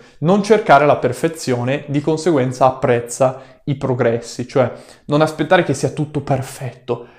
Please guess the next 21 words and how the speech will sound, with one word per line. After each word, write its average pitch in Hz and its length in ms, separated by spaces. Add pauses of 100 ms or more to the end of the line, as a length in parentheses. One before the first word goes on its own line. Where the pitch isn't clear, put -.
(160)
per 135 100
poter 143 280
magari 127 380
cambiare 147 520
lavoro, 127 380
per 127 120
poter 127 580
impiegare 151 540
meno 139 200
tempo, 151 260
ma 139 120
cerca 240 280
da 127 100
subito, 127 540 (200)
magari 151 300
frequentando 143 600
il 131 80
nostro 131 280
corso 135 300
di 131 100
produttività, 127 920